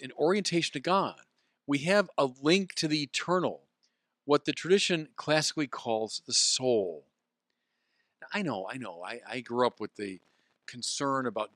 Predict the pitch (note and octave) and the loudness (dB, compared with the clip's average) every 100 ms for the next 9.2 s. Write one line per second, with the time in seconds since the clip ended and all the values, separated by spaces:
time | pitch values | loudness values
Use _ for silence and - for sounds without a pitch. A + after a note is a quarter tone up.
0 | - A#2 A2+ A2 G#2+ G#2 G#2 G#2 G2+ G#2 | -8 -4 -2 -2 -4 -6 -10 -12 -14 -16
1 | G2+ G2 G#2+ A2+ G#2+ A2+ A2+ - - A2 | -16 -18 -8 -6 -4 -4 -4 -4 -2 2
2 | G#2+ G#2+ G#2+ G#2+ G#2+ A2+ G#2+ G#2+ G#2+ G#2 | 2 2 -2 -8 -8 -8 -4 -2 -2 -4
3 | G#2+ - G2+ G2 G#2 G#2 G2+ G#2 A2+ A2+ | -8 -6 -6 -4 -2 -4 -6 -4 -2 -2
4 | G2+ _ _ _ - C#3 D#3 G#3 - - | -4 _ _ _ -10 -4 0 -2 -2 -8
5 | C3+ E3 - - - D3+ D#3 D3+ E3 E3 | 0 2 2 -6 -4 4 4 6 8 8
6 | F2 - _ _ _ _ _ _ _ _ | 6 -2 _ _ _ _ _ _ _ _
7 | _ C3+ B2 - G#3 D3 A2 - - C3+ | _ -4 2 6 6 4 -6 -6 2 2
8 | B2 A2 G2 A#2+ A2+ G#2 F#2 F2 F#2 G#2+ | 2 -4 -4 -2 0 -2 -6 -12 -12 -10
9 | F2+ | -10